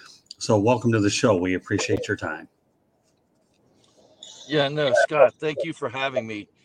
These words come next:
Speaker 2: Uh, we're really excited. I mean, the Cup Series comes to town. It's, uh, it's like Christmas, right? I'm, I'm really excited for, uh, being a, a, a race deep into the playoffs. And it seems if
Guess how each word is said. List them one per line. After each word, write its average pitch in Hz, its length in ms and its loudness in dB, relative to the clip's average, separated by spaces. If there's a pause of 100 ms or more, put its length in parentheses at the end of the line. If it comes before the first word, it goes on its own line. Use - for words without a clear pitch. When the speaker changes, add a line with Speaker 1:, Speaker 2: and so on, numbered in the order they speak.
(240)
Speaker 2:
Uh, 113 280 -8
we're 131 200 -8
really 139 360 -2
excited. 117 540 -8
I 107 60 -4
mean, 107 200 -10
the 107 80 -10
Cup 131 220 -6
Series 120 380 -8 (480)
comes 123 180 -8
to 117 100 -18
town. 123 460 -2
It's, 110 240 -6
uh, 110 220 0
it's 107 180 -12
like 110 140 -6
Christmas, 135 500 -10 (160)
right? 135 300 -6 (200)
I'm, 101 240 -10
I'm 107 200 -12
really 120 320 -6
excited 120 520 -6 (380)
for, 104 320 -2
uh, 101 140 -2
being 113 280 -10
a, 110 60 -6
a, 101 360 -8 (180)
a 101 40 -8
race 110 280 -6
deep 117 260 -16
into 110 240 -10
the 98 100 -4
playoffs. 113 580 0 (460)
And 104 160 -6
it 110 120 -6
seems 127 420 -8
if 110 260 -4